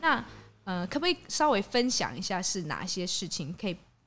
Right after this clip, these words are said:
呃，就是这些事情怎么样帮助你克服的过你一些，呃，譬如说失-，失望，或者说、呃，信心的动摇。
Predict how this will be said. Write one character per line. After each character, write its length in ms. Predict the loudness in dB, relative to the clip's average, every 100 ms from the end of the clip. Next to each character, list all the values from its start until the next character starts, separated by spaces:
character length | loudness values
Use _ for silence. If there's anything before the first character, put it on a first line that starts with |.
| _
呃， 180 | -10 -6
就 140 | -4
是 100 | -2
这 140 | 0 0
些 80 |
事 120 | 0 0
情 140 | 0
怎 160 | 0 0
么 60 |
样 140 | 0 0
帮 220 | 2 2
助 160 | 0 -4
你 80 | -6
克 320 | -2 2 2
服 320 | 0 -8 -14 -16
的 120 | -18 -18
过 260 | -10 -8 -8 -14 _
你 160 | -6 -4
一 20 |
些， 400 | -2 0 0 -2
呃， 180 | -6 -10
譬 120 | -6 -6
如 40 |
说 300 | -4 -2 -2
失-， 500 | -2 0 0 -2 -6 -2
失 260 | 0 0
望， 320 | 6 6 6 0 -16 -4
或 140 | -2
者 80 | -2
说、 460 | -2 -2 0 -2 -6 -14 -10
呃， 100 | -2
信 200 | 0 0
心 200 | -2 -4
的 80 |
动 180 | -4 -6 -6
摇。 180 | -8 -10